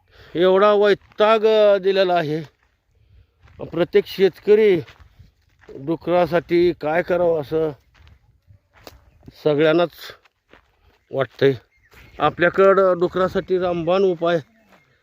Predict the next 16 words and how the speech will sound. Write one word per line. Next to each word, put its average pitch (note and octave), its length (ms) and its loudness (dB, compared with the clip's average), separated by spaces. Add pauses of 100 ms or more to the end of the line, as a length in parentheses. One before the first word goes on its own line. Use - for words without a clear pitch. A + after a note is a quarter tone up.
(180)
निघालेला D3+ 420 0
आहे. D3+ 220 -4 (680)
आता E3+ 180 -2
बघा G3 500 2
शेतकरी F3 320 -2
मित्रांनो, E3 320 -4
ही F#3 180 -4
जी F#3 140 -16
छोटी F3 340 -10
झाडं D#3+ 260 -2
दिसतात C3+ 300 -8
डोंगराकडल्या A#2+ 580 -4
बाजूकडून, F#2 400 -12 (1080)
इकडं C3+ 240 -6
डोंगर C#3 280 0
आहे, B2 120 -4